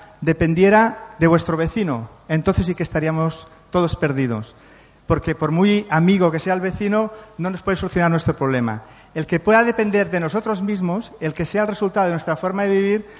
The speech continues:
nos da un gran poder, el poder de poder cambiar las cosas, el poder de poder recuperar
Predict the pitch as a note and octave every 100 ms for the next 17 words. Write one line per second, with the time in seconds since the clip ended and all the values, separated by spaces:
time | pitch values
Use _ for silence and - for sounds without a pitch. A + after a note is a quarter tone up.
0 | - - E3 F3+ G3+ - G#3+ E3+ F3+ E3+
1 | D3+ B2+ A#2+ - - C#3 C3+ E3 G3+ A3
2 | - - - - D3+ D#3+ F3 F3+ D#3+ E3+
3 | D#3 D#3 G#3+ G#3 C3+ A#2+ C#3 - D#3 G3+
4 | A3 - - - - D3 D3+ F3+ F#3+ F#3
5 | F3+ F3+ F#3+ G3 B3 -